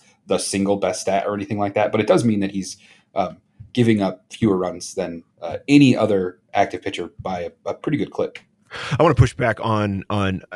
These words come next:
Speaker 2: I agree that the E R A is a misleading stat when we look at it from season to season, but I think when you look at, like, the consistency of his E R A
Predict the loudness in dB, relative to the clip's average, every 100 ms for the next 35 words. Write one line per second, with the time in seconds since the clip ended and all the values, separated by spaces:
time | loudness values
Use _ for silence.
0 | -4 2 2 2 0 0 0 -2 -2 0
1 | 2 2 0 -2 -2 -2 -2 -2 -2 -2
2 | -2 -2 -4 -2 -2 -2 -4 -2 -2 -2
3 | -2 -2 -2 -4 -8 -4 -2 -4 -6 -6
4 | -4 -4 -4 -8 -2 0 2 0 -2 -8
5 | -16 -2 0 2 0 -2 -8 -6 -6 -4
6 | -6 -6 -4 -6 -8 -8 -6 -4 -4 -4
7 | -2 -2 -4 -6